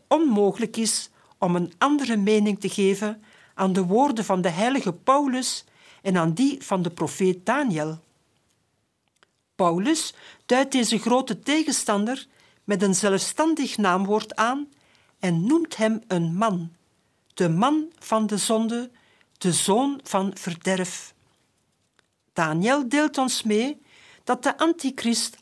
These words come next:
alles zal aanvallen dat heilig is en respect verdient. Dat hij zichzelf stoutmoedig zal verheffen tegen de God der goden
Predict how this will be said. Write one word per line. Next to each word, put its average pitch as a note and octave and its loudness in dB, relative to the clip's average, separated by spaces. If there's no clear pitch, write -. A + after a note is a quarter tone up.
alles D#4+ 0
zal C#4+ -2
aanvallen F3 -2
dat F3+ -4
heilig C4 0
is - -4
en G#3 2
respect A3 -2
verdient. F3 -4
Dat F#3+ -2
hij G#3 2
zichzelf B3 0
stoutmoedig A3 0
zal G#3+ 0
verheffen A#3 -4
tegen F#3+ 2
de F3+ 2
God C#4 0
der F3 -2
goden C#4+ -2